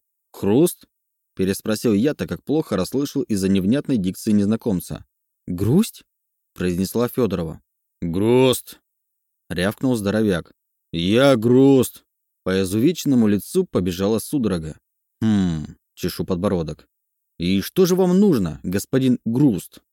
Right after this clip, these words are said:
«Влад», обратилась ко мне Валерия Александровна. «А что происходит?» Видимо, такой же вопрос назрел и у всех остальных в ресторане. На Громилу смотрели со страхом и непониманием. Гости смолкли.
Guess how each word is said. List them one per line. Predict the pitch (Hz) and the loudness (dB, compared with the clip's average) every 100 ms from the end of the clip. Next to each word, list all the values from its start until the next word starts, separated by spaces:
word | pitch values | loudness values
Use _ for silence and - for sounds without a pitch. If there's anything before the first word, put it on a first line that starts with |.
| _ - | _ -14
«Влад», | 87 95 135 110 - _ _ _ _ - | -8 -2 -2 -2 -8 _ _ _ _ -10
обратилась | 82 90 82 110 - | -6 -4 -2 -2 -2
ко | 90 | -2
мне | 113 | 0
Валерия | 147 87 95 101 | 2 2 2 0
Александровна. | 101 98 - 123 90 82 73 - _ _ _ _ | -2 -4 -4 -2 -2 -4 -8 -14 _ _ _ _
«А | 85 90 | -6 -6
что | - - | -4 -4
происходит?» | 156 151 - 160 92 - _ _ _ _ - | 0 -2 -2 -4 -4 -6 _ _ _ _ -4
Видимо, | 95 143 156 131 | 0 2 2 0
такой | 175 - 185 | -4 0 2
же | 117 | 2
вопрос | 110 - 170 - | -2 0 -2 0
назрел | 101 95 143 139 | -2 0 0 0
и | - | 0
у | 104 | -2
всех | 101 127 - | 0 -4 -6
остальных | - - 160 147 | -8 -2 -2 0
в | - | -2
ресторане. | - 135 127 98 80 _ _ _ - | -4 -2 0 -2 -4 _ _ _ -4
На | 92 | -4
Громилу | 90 113 156 175 | 0 0 2 0
смотрели | 107 113 104 151 127 | -2 -4 -2 0 0
со | - 104 | 0 -6
страхом | - 151 147 117 | -4 -4 -4 -6
и | - 113 | 0 0
непониманием. | 113 143 165 156 117 80 62 - _ _ _ - | 2 2 2 0 -2 -4 -8 -16 _ _ _ -8
Гости | 87 104 - | -2 -2 -2
смолкли. | 165 160 127 101 90 76 | -4 0 0 0 -4 -6